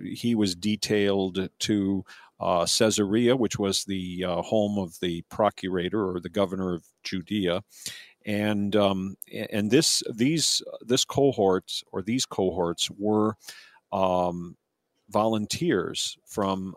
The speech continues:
uh, you know, seasoned, uh, soldier or veterans, uh,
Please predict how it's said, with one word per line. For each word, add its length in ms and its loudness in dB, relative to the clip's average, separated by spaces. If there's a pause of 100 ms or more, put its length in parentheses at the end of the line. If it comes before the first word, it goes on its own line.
uh, 240 -2
you 140 -2
know, 320 -2 (120)
seasoned, 800 -2 (100)
uh, 220 0
soldier 720 2
or 120 -2
veterans, 720 -2
uh, 40 -4